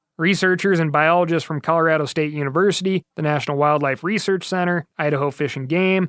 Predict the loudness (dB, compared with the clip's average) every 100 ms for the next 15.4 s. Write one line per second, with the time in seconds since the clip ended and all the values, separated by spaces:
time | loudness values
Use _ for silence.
0 | -4 -2 -2 -4 -8 -4 -2 -2 -2 -4
1 | -4 _ -2 0 2 2 2 0 0 -4
2 | -2 -2 0 0 -2 -8 -4 -2 0 2
3 | 2 2 0 -2 -6 -6 -4 -4 -4 -6
4 | -2 0 0 -2 -2 -2 -4 -2 0 0
5 | 2 2 0 -4 -6 -2 0 0 0 0
6 | 0 -2 -6 -6 -6 -6 -6 -6 -4 -2
7 | 0 0 -2 -8 _ _ _ 0 2 2
8 | 2 0 -4 -4 0 0 0 -2 -4 -4
9 | -4 -2 0 2 0 0 0 0 -2 -6
10 | -2 -2 -2 -6 -4 -8 -2 -2 0 0
11 | -2 -2 -4 -2 -6 -8 -2 0 0 -2
12 | -2 -2 -2 -4 -6 -4 -4 -4 -6 -6
13 | -4 -2 -4 -6 -10 -4 -2 -2 -4 _
14 | -4 0 0 -2 -6 -6 -4 -6 -6 -2
15 | 0 -2 -6 -20